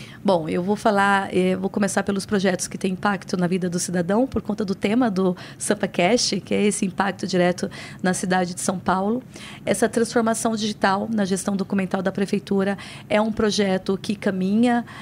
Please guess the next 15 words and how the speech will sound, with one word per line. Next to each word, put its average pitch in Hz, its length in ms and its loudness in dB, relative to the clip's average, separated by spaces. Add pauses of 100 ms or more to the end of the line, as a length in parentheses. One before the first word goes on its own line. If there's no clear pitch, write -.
(160)
eh, 185 500 4
muito 208 280 2
bem. 185 380 2
Nós 190 360 0
estamos, 185 680 -2 (260)
não 208 160 2
é 220 80 4
só 226 260 2
digitalizar, 208 1000 0 (100)
é 190 80 -2
diferente, 196 640 0
é - 20 0
mudar 196 280 0
uma 214 160 0
cultura 214 680 0